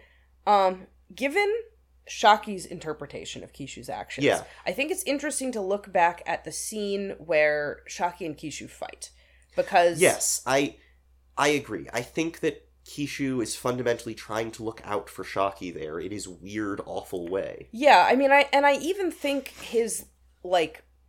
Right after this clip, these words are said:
Speaker 1: his brutal description of, of what he plans to do with Toyo, I even think that, like, I'm not saying that that's not something he would potentially actually do,
Speaker 2: Yeah.
Speaker 1: because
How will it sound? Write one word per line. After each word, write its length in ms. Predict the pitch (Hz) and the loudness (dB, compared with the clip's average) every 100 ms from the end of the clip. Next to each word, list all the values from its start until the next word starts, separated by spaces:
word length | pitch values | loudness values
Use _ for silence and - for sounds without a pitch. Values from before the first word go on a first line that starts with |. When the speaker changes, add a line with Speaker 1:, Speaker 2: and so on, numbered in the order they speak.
| _ _ _ - _ _ _ | _ _ _ -20 _ _ _
Speaker 1:
his 180 | - 233 | -2 -2
brutal 560 | 175 185 254 277 240 220 | -2 -2 0 4 4 4
description 640 | 175 - 196 196 185 156 | -2 -2 -2 0 -2 -4
of, 180 | 151 - | -4 -4
of 340 | 160 139 143 - | -2 -2 -6 -18
what 180 | - 170 | -6 -6
he 80 | 170 | -6
plans 460 | - 190 165 160 - | -2 0 2 0 -8
to 80 | |
do 180 | 143 170 | -8 -8
with 160 | 139 - | -8 -8
Toyo, 480 | - 254 175 151 - - - - - | 0 4 4 4 0 -16 -20 -20 -6
I 60 | 202 | -4
even 380 | 214 339 453 381 | -2 -2 -2 -2
think 360 | 339 302 190 | -4 -6 -2
that, 380 | 202 220 208 - _ _ _ - | 2 4 4 0 _ _ _ 0
like, 300 | 240 - _ _ _ _ _ - - | 0 0 _ _ _ _ _ -12 -4
I'm 160 | 214 226 | 0 4
not 260 | 220 214 | 4 4
saying 460 | - 190 165 139 135 | 4 4 4 2 -8
that 160 | 151 - | -12 -4
that's 260 | 156 151 165 | -4 -2 -4
not 260 | 151 143 | -2 -2
something 340 | - 143 143 135 | -6 -8 -10 -12
he 240 | 147 135 | -10 -10
would 280 | 135 135 131 _ _ _ - | -8 -10 -10 _ _ _ -14
potentially 520 | 185 214 196 - 156 | -2 4 4 2 -2
actually 380 | 143 - 175 196 | -2 -4 -6 -4
do, 220 | 277 175 | 0 0
Speaker 2:
Yeah. 160 | 139 107 | 2 2
Speaker 1:
because 140 | - | 0